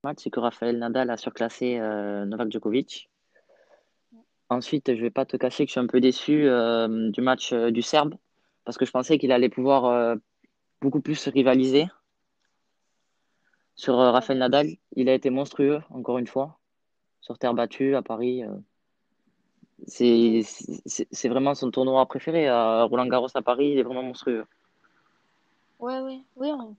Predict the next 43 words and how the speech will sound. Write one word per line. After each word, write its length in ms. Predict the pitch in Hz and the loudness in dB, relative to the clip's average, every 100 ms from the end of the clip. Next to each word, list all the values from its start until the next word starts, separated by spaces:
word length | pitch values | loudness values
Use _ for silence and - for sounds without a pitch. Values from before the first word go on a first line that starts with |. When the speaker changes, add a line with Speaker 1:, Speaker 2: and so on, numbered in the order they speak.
| 254 | -16
Speaker 2:
on 120 | 220 | -14
s'attendait 440 | - 226 240 233 | -16 -18 -20 -20
à 100 | 240 | -20
une, 1500 | 226 220 214 220 226 _ _ _ _ _ _ _ _ _ 240 | _ _ _ _ _ _ _ _ _ _ _ _ _ _ -20
une 80 | 240 | -20
meilleure 260 | 254 262 _ | -20 -20 _
finale 340 | - 269 311 320 | -6 -2 0 0
où, 420 | 254 240 233 226 | -2 -6 -8 -6
bah, 180 | 226 202 | -4 -4
déjà, 320 | 220 269 262 | -2 -2 -2
et 140 | 247 | -6
après, 320 | 220 - - 247 | -10 -10 -12 -12
il 340 | 262 240 226 226 _ _ | -14 -20 -20 _ _ _
prend 100 | 226 _ | _ _
quand 80 | 226 | _
même 160 | 220 220 | _ _
six 280 | - 240 | -20 -20
zéro 420 | 226 240 240 262 247 | -10 -8 -2 -2 -2
et 40 | |
donc 180 | 214 208 | -8 -14
trois 260 | - 254 | -6 -4
breaks 300 | 240 247 247 | -4 -6 -8
au 60 | 226 | -10
premier 320 | - 233 226 | -12 -16 -14
set. 240 | - 277 285 _ _ _ _ _ _ | -10 -8 -10 _ _ _ _ _ _
On 60 | 226 | _
s'attendait 400 | _ 226 226 233 | _ _ -10 -6
à 60 | 247 | -6
une 120 | 240 | -6
réaction 440 | 240 247 - 269 | -8 -10 -10 -10
de 100 | 247 | -8
lui, 240 | 254 247 220 | -6 -4 -4
euh, 240 | 208 208 202 _ _ _ _ _ _ _ _ | -6 -10 -14 _ _ _ _ _ _ _ _
dans 140 | - _ | -20 _
le 60 | - - | -18 -8
Speaker 1:
Au 60 | |
Speaker 2:
deuxième 220 | 117 123 262 | -4 0 0
Speaker 1:
deuxième 40 | |
Speaker 2:
set. 260 | - 127 - | 0 -4 -6
Speaker 1:
set. 160 | - _ _ _ _ _ _ | -20 _ _ _ _ _ _
Speaker 2:
Et 220 | _ 202 196 _ _ | _ -20 _ _ _
puis, 120 | 202 196 | _ _
bah, 340 | 190 202 196 | -6 -4 -4